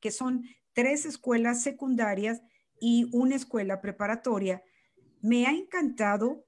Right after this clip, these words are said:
ayudarles en la promoción para que tengan más alumnos porque la atención es muy personalizada. Me encanta.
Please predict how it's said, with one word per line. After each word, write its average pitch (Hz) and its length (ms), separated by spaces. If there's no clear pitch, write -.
ayudarles 226 800
en 254 80
la 233 120
promoción 208 480
para 226 180
que 196 120
tengan 226 320
más 233 180
alumnos 247 560
porque 226 640
la 220 140
atención 233 520
es 294 360
muy 320 420
personalizada. 180 1080
Me 190 100
encanta. 233 640